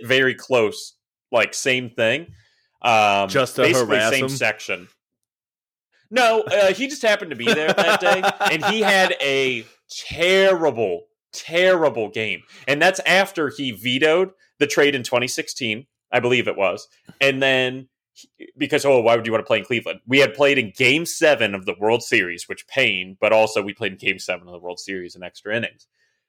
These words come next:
Speaker 1: And nothing happened. His team didn't go to the playoffs or got bounced in the first round, I believe. Was it Texas? Did Texas
Speaker 2: Yeah.
Speaker 1: twenty sixteen get bounced in the first round?
Speaker 2: I, it,
Speaker 1: And
Speaker 2: if they even made it.
Speaker 1: No, I think they did, because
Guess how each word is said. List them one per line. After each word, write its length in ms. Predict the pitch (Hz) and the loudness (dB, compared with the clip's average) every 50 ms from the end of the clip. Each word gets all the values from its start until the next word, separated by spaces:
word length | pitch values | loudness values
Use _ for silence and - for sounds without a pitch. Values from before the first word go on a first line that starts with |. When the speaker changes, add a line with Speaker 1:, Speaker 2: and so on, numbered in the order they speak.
| _ _ _ - | _ _ _ 2
Speaker 1:
And 380 | 143 143 143 135 123 110 87 | 2 4 4 2 2 -2 -6
nothing 400 | 107 113 131 147 151 - 170 147 | -4 0 2 2 2 2 -2 -2
happened. 400 | 117 123 113 98 - 90 87 - | 0 2 2 2 0 -2 -8 -6
His 240 | - 151 156 147 - | -4 -4 -2 -2 -4
team 360 | - - 160 151 147 147 143 | -8 -8 -6 -6 -6 -6 -4
didn't 260 | 123 135 131 127 127 | -4 -4 -4 -4 -2
go 100 | 117 131 | -2 -2
to 80 | 120 120 | 0 -2
the 100 | - 101 | -4 -8
playoffs 540 | - _ 131 131 135 131 131 131 123 - 127 | -4 _ 2 2 4 4 4 2 2 -2 -2
or 20 | 107 | -2
got 220 | 107 101 92 - | 0 -2 0 0
bounced 380 | 123 113 113 120 120 - - - | 2 2 2 0 -2 -4 -8 -10
in 80 | 123 110 | -8 -8
the 60 | 101 | -8
first 360 | - - 120 117 110 - - | -6 -6 -6 -6 -6 -6 -8
round, 480 | 104 104 107 110 110 110 110 113 113 117 | -4 0 2 2 4 2 2 0 0 -2
I 80 | 113 | -4
believe. 380 | 104 117 113 113 117 120 123 - | -4 -4 -6 -6 -6 -8 -8 -4
Was 140 | - 139 110 | -2 -2 -2
it 140 | 139 139 - | -2 -4 -2
Texas? 360 | - 151 165 - - 233 220 | 0 -2 -2 -2 -4 -6 -4
Did 200 | - 214 214 - | -2 -4 -4 -4
Texas 420 | - 170 160 - - - 190 127 | -6 -6 -6 -6 -4 -2 2 2
Speaker 2:
Yeah. 220 | 120 110 95 85 90 - _ - | 4 2 2 0 -4 -10 _ -6
Speaker 1:
twenty 220 | - - - 160 | -4 -2 -2 -2
sixteen 480 | 165 - 170 - - - 160 156 156 143 | -4 -6 -6 -8 -8 -8 -8 -8 -4 -2
get 200 | 143 127 - - | -2 -2 0 2
bounced 320 | 120 113 117 131 131 - | 2 2 2 2 -2 -4
in 80 | - 127 | -8 -8
the 80 | 110 101 | -8 -6
first 320 | - 117 117 117 113 - | -4 -4 -4 -4 -6 -6
round? 380 | - 107 98 98 107 123 135 151 _ _ - | -2 0 0 2 0 0 -4 -8 _ _ 0
Speaker 2:
I, 120 | 127 139 135 | 2 2 2
it, 220 | - 135 139 - | 0 -2 0 2
Speaker 1:
And 380 | 131 131 131 127 123 123 151 113 | 2 4 4 4 4 4 4 2
Speaker 2:
if 80 | 110 | 2
they 120 | 127 123 123 | 0 0 2
even 200 | 120 107 101 95 | 0 -2 -2 -4
made 220 | 95 98 101 95 | -2 -2 -2 -2
it. 240 | 90 90 - - _ _ _ _ _ _ _ _ _ _ _ _ _ _ _ _ _ _ _ _ _ _ | -4 -6 -10 -12 _ _ _ _ _ _ _ _ _ _ _ _ _ _ _ _ _ _ _ _ _ _
Speaker 1:
No, 240 | - 147 160 160 160 | -2 2 4 4 4
I 60 | 165 | 4
think 180 | 165 226 226 220 | 2 2 0 0
they 120 | - 185 | -2 -2
did, 440 | 147 120 139 135 120 107 92 - - _ _ _ _ - | -2 0 2 2 2 2 0 -4 -8 _ _ _ _ -8
because 420 | 147 139 - 165 151 139 127 131 | -8 -6 -2 0 2 2 2 0